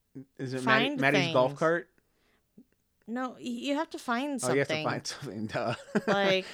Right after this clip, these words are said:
Speaker 2: and he didn't find a ghost, so he can't have Maddie's ghost.
Speaker 1: Mm.
Speaker 2: Maddie's
Speaker 1: That's true.
Speaker 2: moments, Maddie's scared, Maddie's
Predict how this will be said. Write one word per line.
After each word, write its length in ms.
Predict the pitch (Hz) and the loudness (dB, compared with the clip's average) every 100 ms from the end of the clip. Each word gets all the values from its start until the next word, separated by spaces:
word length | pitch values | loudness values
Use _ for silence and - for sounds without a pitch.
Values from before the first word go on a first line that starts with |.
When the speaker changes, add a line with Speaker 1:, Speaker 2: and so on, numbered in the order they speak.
| - | -6
Speaker 2:
and 140 | 214 226 | -2 0
he 140 | 220 | 0
didn't 440 | 190 208 220 214 - | 0 0 -2 -4 -4
find 240 | 196 214 | -4 -4
a 40 | |
ghost, 500 | 208 170 170 214 - - | 0 0 0 -2 -10 -14
so 180 | - 175 | -6 -6
he 60 | 175 | -4
can't 220 | 185 190 | -6 -4
have 160 | 196 | -4
Maddie's 400 | 185 156 165 202 | -2 -2 -2 -4
ghost. 540 | 190 143 156 - - - - | -4 -4 -4 -6 -14 -20 -16
Speaker 1:
Mm. 240 | 110 104 92 - _ _ _ _ | -12 -12 -12 -18 _ _ _ _
Speaker 2:
Maddie's 720 | 170 170 175 190 185 180 - - _ _ _ _ 143 | -6 -2 -2 -2 -4 -6 -10 -16 _ _ _ _ -16
Speaker 1:
That's 200 | 120 - | -14 -12
true. 160 | 135 | -4
Speaker 2:
moments, 440 | 175 175 185 208 - | -2 -2 -2 -6 -6
Maddie's 380 | 175 165 175 160 | -4 -2 -4 -6
scared, 800 | - - - 170 160 160 185 240 - _ _ _ _ _ - | -8 -10 -8 -4 -2 -2 -4 -10 -18 _ _ _ _ _ -8
Maddie's 880 | 165 165 165 165 165 156 - - | -4 -2 -2 -4 -6 -8 -14 -16